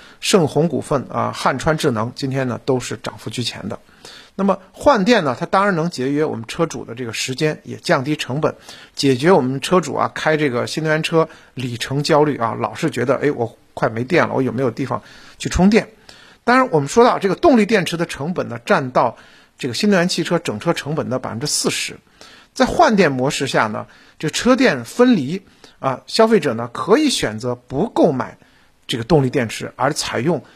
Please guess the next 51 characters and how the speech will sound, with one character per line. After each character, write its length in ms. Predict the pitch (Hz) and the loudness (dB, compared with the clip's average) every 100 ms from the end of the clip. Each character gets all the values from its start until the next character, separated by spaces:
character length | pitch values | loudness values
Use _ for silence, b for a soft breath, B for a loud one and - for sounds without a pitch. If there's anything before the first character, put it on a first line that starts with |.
| b b | b b
租 260 | - 302 415 | -2 4 6
赁 140 | 370 | 6
的 80 | 139 | 4
方 240 | 131 117 | -2 -4
式。 220 | - - - b b - | -6 -10 -14 b b -2
所 200 | 247 262 | 2 4
以 60 | |
呢， 200 | 165 175 - _ _ _ _ _ _ | 4 0 -4 _ _ _ _ _ _
换 260 | - 294 226 | 2 4 4
电 160 | 165 127 | 4 2
模 180 | 117 135 | 0 -2
式 180 | 131 | -4
不 180 | - 208 | -6 -4
仅 200 | 131 143 | -2 -4
解 160 | 151 104 | -6 -8
决 160 | 120 | -2
了 200 | 139 127 b b b | 0 0 b b b
我 80 | 107 | -12
们 100 | 107 | -8
充 220 | - 190 | 0 2
电 180 | 196 151 | 4 2
焦 200 | 117 147 | 4 4
虑， 200 | 151 120 - | 2 -2 -10
其 140 | - | -8
实 180 | 156 170 | -4 -2
呢， 180 | 175 160 | 0 -2
也 200 | 117 92 | -4 -10
会 320 | - - 139 B B - | 2 2 2 B B -4
大 200 | - 151 | -2 0
大 160 | 175 | 0
降 280 | 120 175 131 | 0 0 0
低 220 | 135 156 b b b b - | -4 -8 b b b b 2
购 200 | 208 131 | 2 2
车 180 | - | -2
的 160 | 175 120 - _ _ _ | -2 -4 -8 _ _ _
成 220 | - 135 | -8 -2
本。 180 | 175 - _ | -2 -2 _
也 140 | 131 | -2
就 120 | 170 | 2
是 40 | 208 | 2
说， 100 | 240 | 2
你 140 | 147 | 0
可 120 | - | 2
以 60 | 214 | 2
买 220 | 208 - | 2 0
一 20 | |
个 100 | 135 | -2
空 220 | 151 - 233 | -2 -2 0
壳 140 | 143 | -2
车 200 | - 233 | -2 0
呀， 140 | 196 | 0